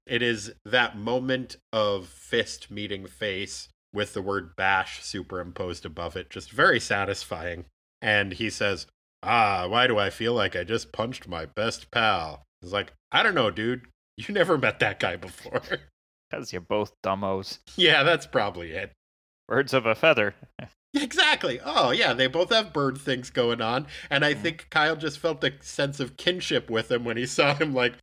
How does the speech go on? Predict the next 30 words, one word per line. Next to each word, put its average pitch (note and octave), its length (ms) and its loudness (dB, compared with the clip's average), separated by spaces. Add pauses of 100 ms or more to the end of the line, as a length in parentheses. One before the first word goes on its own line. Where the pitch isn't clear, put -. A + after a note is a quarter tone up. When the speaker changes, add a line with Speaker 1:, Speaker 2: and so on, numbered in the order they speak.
(120)
Speaker 1:
"Oh, C#3 240 4
he F#3 80 -2
can't G#3+ 260 2
get A3 180 2
through A3 160 -4
that G#3 240 2
doorway G#3 360 6
'cause D#3+ 220 -2
he G3 60 -4
won't G#3 240 2
put - 200 0
down G#3 220 4
that G3+ 180 4
giant G#3+ 280 4
stick - 340 -2
he's D3 180 -4
carrying. A2 640 -6 (640)
I B3+ 140 4
spent C#4 400 2
an C4+ 100 2
hour C#4 320 6
that C#3 260 4
way G3+ 180 0
last B3 380 4
week. C#4+ 360 -2 (100)
He's C#4+ 400 0
just F3+ 380 2
like C#3+ 320 4
me." F#2+ 420 -6 (500)
Bash. B2 800 4